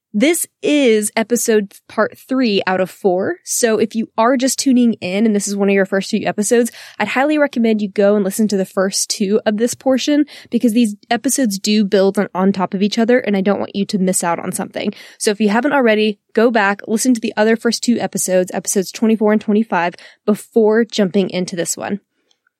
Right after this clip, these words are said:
For the rest of my moma fam, thank you, <laughs> thank you to, for continuing to spend your valuable time with me. I love seeing how many of you are tuning in each week, sharing these episodes, reaching out. It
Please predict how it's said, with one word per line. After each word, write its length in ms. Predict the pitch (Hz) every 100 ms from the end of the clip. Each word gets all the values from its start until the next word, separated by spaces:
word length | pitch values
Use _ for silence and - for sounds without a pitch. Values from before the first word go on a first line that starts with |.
| _ _ _
For 120 | 247
the 80 | 240
rest 200 | 233 240
of 60 | 269
my 140 | 254
moma 320 | 226 208 339
fam, 300 | 302 208 294
thank 300 | - 220 240
you, 160 | 240 226
<laughs> 40 |
thank 400 | 254 254 226 247
you 180 | 214 233
to, 120 | 269
for 180 | - 220
continuing 560 | 247 226 220 226 254 262
to 80 |
spend 280 | - 220 208
your 100 | 214
valuable 360 | 180 180 180 202
time 300 | - 202 196
with 120 | 226
me. 220 | 247 381 - - - - -
I 280 | 226 233 -
love 300 | 233 269 269
seeing 220 | 302 262
how 140 | 220
many 200 | 220 214
of 80 | 208
you 100 | 202
are 60 | 202
tuning 300 | - 214 202
in 220 | - 196
each 240 | 196 -
week, 300 | 240 277 262
sharing 320 | - 208 190 185
these 180 | 185 -
episodes, 680 | 247 247 226 240 220 208 -
reaching 420 | 202 208 220 202 180
out. 380 | 208 226 226 - - - _ -
It 280 | 247 254